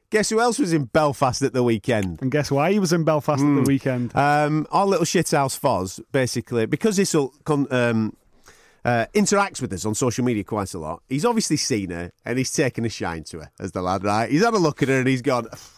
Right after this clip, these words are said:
Speaker 1: "Fancy a bit of that." <laughs> And he starts, he started sliding into her D Ms. We've had this conversation on the show before, everybody
Speaker 2: When
Speaker 1: knows.
Speaker 2: she came to Liverpool, he
Speaker 1: Yeah.
Speaker 2: fe-, he ferried her around and he picked her up from the airport.
Speaker 1: Yeah.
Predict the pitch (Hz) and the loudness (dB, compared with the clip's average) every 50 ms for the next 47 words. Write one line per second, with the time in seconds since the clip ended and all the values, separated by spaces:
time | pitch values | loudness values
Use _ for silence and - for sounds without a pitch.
0 | _ - 80 78 76 - - 87 87 80 104 104 101 95 123 190 226 - - - | _ -20 -18 -18 -16 -16 -14 -12 -10 -6 -6 -4 -4 -2 0 0 0 0 -2 -4
1 | - - - _ _ _ - 226 - - - - - - - - - 202 - - | -6 -6 -10 _ _ _ -12 -10 -8 -8 -10 -10 -8 -10 -10 -8 -6 -8 -6 -6
2 | - 180 - - - 185 - - - 180 - - 147 160 - - - 160 180 180 | -6 -8 -8 -6 -6 -6 -6 -4 -4 -6 -4 -4 -2 -4 -4 -4 -2 -2 -2 0
3 | 196 165 165 160 - - 220 220 226 202 180 160 139 - 160 165 156 - - - | 0 -2 -2 -2 -2 0 2 2 2 2 0 -4 -8 -8 -8 -10 -10 -10 -12 -14
4 | 143 151 - - 190 190 - - - 269 285 294 254 165 165 - - - 180 170 | -14 -8 -2 0 0 2 2 2 2 2 4 4 4 2 0 -2 -2 0 2 2
5 | 165 165 165 160 165 165 160 151 - 165 151 131 160 156 160 156 147 135 - 220 | 2 2 2 2 2 2 2 2 2 0 0 2 2 4 4 4 2 2 0 2
6 | 226 277 285 262 240 220 - 208 196 170 156 - 170 147 131 - 131 117 113 - | 2 2 2 2 2 0 2 2 0 0 0 0 0 0 0 0 0 -2 -2 -2
7 | - 113 98 90 92 87 - - 95 95 107 120 107 107 107 98 98 95 - 208 | -2 -2 -2 -2 -4 -8 -8 -4 -2 0 0 0 0 0 -2 -2 -2 0 0 0
8 | 185 - - 214 202 185 - 165 160 156 170 170 - 185 170 156 151 147 143 90 | 0 0 0 0 0 0 2 2 2 2 0 0 0 0 2 2 2 2 0 -2
9 | - - - 170 - - 180 160 147 135 135 131 135 143 151 151 139 139 160 151 | -2 -4 -6 -6 -4 -2 -2 -2 -2 -2 -4 -4 -4 -4 -4 -4 -4 -4 -4 -4
10 | - 156 - - 143 135 - - 139 139 156 180 180 170 - - 175 160 156 156 | -4 -6 -6 -4 -6 -6 -4 -4 -4 -4 -2 -2 -2 -4 -4 -4 -2 -2 0 -2
11 | 156 123 110 107 101 95 | -2 -2 -2 -2 -2 -2